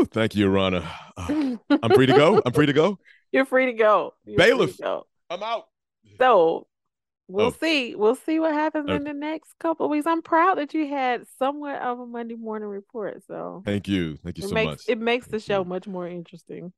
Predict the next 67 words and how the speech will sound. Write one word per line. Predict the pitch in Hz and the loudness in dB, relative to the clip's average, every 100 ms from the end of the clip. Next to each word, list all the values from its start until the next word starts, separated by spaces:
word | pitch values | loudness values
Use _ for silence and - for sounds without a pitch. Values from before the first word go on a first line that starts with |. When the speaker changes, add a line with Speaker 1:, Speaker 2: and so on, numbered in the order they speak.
| - | 0
Speaker 2:
Oh, | |
I | 101 | 2
got | 110 107 | 2 2
tons | 131 117 104 | 2 0 0
of | 95 | -2
retro | 101 - 87 | -2 -2 -8
Monday | 82 80 78 | -6 -10 -8
morning | 78 73 | -8 -10
reports, | 71 78 69 | -10 -8 -4
Speaker 1:
Yeah, | 220 208 190 | 2 4 4
Speaker 2:
but, | 190 | 4
Speaker 1:
but | |
Speaker 2:
uh, | 196 | 0
Speaker 1:
we | 247 | -2
wanna | 220 196 | -2 -2
Speaker 2:
and | 180 | -2
Speaker 1:
know, | 170 165 | -2 -4
we | - 202 277 | -2 -2 2
Speaker 2:
next | |
Speaker 1:
wanna | 240 190 | 2 4
know | 147 | 2
Speaker 2:
time | 110 | 4
I | |
Speaker 1:
what's | 110 | 2
Speaker 2:
got | 107 101 | 2 2
a, | 98 | 0
Speaker 1:
going | 156 | -2
on | 151 107 | -12 -4
Speaker 2:
next | 101 151 | -2 0
Speaker 1:
now. | 107 | 0
Speaker 2:
week, | 110 101 | -2 -2
I | 92 | -6
got | 95 95 92 | -6 -4 -4
another | 95 92 90 98 | -6 -6 -6 -4
anniversary | 98 90 92 98 - 90 | -4 -4 -4 -6 -4 -6
of | 85 80 | -4 -6
a | |
huge | 76 101 92 82 | -8 -4 -4 -6
Monday | 85 87 85 | -8 -6 -6
morning | 85 87 80 | -6 -8 -8
report | 78 - 90 | -10 -4 -4
coming | - 78 71 | -4 -12 -10
up. | 69 69 _ - _ | -12 -14 _ -20 _
That's | 76 73 | -16 -10
gonna | 80 73 | -8 -8
be | 71 | -8
amazing. | 69 71 71 71 | -8 -10 -12 -10
Speaker 1:
<laughs> | - - | -12 -8
Speaker 2:
But | - 208 | -2 2
Speaker 1:
If | - | 4
Speaker 2:
that | 156 | 4
is | |
Speaker 1:
it's, | 117 | 4
Speaker 2:
for | 113 | 2
next | 107 107 - | 2 0 -2
time. | - 104 90 | -2 -2 -2
Right | 92 92 | -2 -2
Speaker 1:
if | 92 | -2
Speaker 2:
now, | 90 | 0
we're | - | 0
Speaker 1:
it's | |
Speaker 2:
gonna | - 254 | 2 0
move | 247 | 2
Speaker 1:
anything | 185 226 214 | 2 2 4
Speaker 2:
on. | |
Speaker 1:
like | 185 175 | 2 2
last, | 175 185 208 233 240 | 0 0 2 0 -2